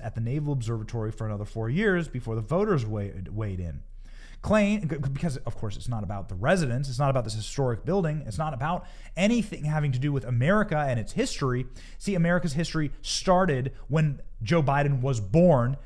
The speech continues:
uh, in what Joe Biden would tell you is an immaculate conception, probably in a retelling, where his doctor was named Corn Pop and the night nurse was named Big Mama. "I'm working on it.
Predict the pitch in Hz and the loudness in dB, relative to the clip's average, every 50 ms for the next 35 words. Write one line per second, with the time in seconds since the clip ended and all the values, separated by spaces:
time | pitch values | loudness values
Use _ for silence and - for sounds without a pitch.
0 | - - - - - 131 135 135 135 135 139 - 147 156 156 156 - 151 147 156 | -12 -14 -14 -10 -4 0 2 2 4 2 2 2 0 0 0 0 0 0 -2 0
1 | - 139 123 175 170 135 156 170 185 185 170 156 143 135 - 139 143 135 127 127 | 0 2 4 4 4 6 6 6 6 6 6 4 4 4 4 4 2 4 4 4
2 | 127 135 135 131 120 139 139 131 131 135 135 143 151 151 - 156 147 139 120 117 | 4 4 4 4 4 4 4 2 2 2 2 0 0 -2 0 0 0 -2 -2 -2
3 | - 139 123 - 175 165 160 - - 139 131 139 135 - 135 127 127 127 135 135 | -2 0 0 2 2 2 2 0 -2 -2 0 0 0 0 0 2 2 2 2 0
4 | 131 123 117 120 127 123 - 156 160 151 127 123 127 - - - - - - 120 | 0 0 0 0 0 0 2 2 2 2 2 0 -4 -4 -8 -12 -14 -8 -2 0
5 | 139 143 143 143 143 135 139 120 104 156 147 160 175 202 - - 135 120 131 139 | 2 2 2 2 0 -2 -2 0 2 4 4 4 4 2 2 0 0 0 0 -2
6 | - - - - 110 127 139 135 120 143 139 135 120 - - 170 175 180 170 - | -4 -10 -10 -6 -2 0 2 2 2 2 0 -2 -2 0 2 2 4 4 2 2
7 | - 123 117 117 120 - - - - - - - - 151 147 139 139 139 139 139 | 0 0 0 0 -2 -4 -8 -12 -12 -14 -14 -8 -4 0 2 2 4 4 2 2
8 | 123 117 135 135 131 127 151 175 202 208 151 143 135 143 139 - 139 131 117 139 | 0 0 0 0 0 2 2 2 0 0 0 -2 0 -2 -2 0 0 2 2 2
9 | 139 135 135 110 104 139 123 135 165 170 170 143 107 92 - - - - - - | 2 2 2 2 0 0 2 4 4 6 4 4 2 -2 -6 -10 -14 -14 -14 -14
10 | - - - - - - - - - - - - - - - - - - - - | -14 -14 -14 -16 -16 -16 -16 -16 -14 -14 -14 -14 -14 -14 -14 -14 -14 -16 -16 -14
11 | - - - - - 202 214 214 214 220 262 294 339 - 311 254 226 208 196 196 | -14 -12 -10 2 8 10 10 12 12 12 10 10 8 6 4 4 6 8 8 8
12 | 202 208 | 6 4